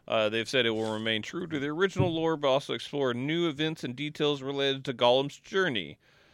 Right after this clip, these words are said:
Uh, it will, uh, be on all consoles. It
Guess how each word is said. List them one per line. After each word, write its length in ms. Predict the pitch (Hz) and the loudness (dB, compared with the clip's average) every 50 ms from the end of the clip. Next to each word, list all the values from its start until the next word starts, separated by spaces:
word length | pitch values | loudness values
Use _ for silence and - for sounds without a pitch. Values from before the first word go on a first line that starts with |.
| _ _ _ _ _ - | _ _ _ _ _ -2
Uh, 760 | - 123 120 117 113 110 107 107 104 101 98 92 85 87 82 - - _ - - _ - | 2 4 4 6 6 6 4 4 4 4 2 2 0 -2 -4 -6 -10 _ -20 -16 _ -4
it 240 | 127 123 120 - - | -2 -2 -2 -2 -6
will, 800 | - 117 120 123 120 120 120 120 120 117 110 110 107 104 98 - - _ - | -8 -6 -4 -2 -2 0 0 0 0 0 0 -2 -2 -4 -4 -6 -8 _ -4
uh, 440 | 95 113 104 98 95 90 82 85 95 - - | -2 0 0 0 0 -2 -4 -6 -8 -8 -8
be 180 | 113 113 107 | -6 -4 -4
on 180 | 104 101 101 98 | -4 -4 -2 0
all 200 | - 131 156 175 | 4 6 6 6
consoles. 640 | - 170 151 127 117 - 120 123 143 - - - - - - _ _ _ - | 4 2 -4 -4 -4 -6 -6 -8 -8 -10 -14 -20 -20 -20 -20 _ _ _ -8
It 320 | - 110 113 110 107 - | -6 -2 -2 -2 -2 -4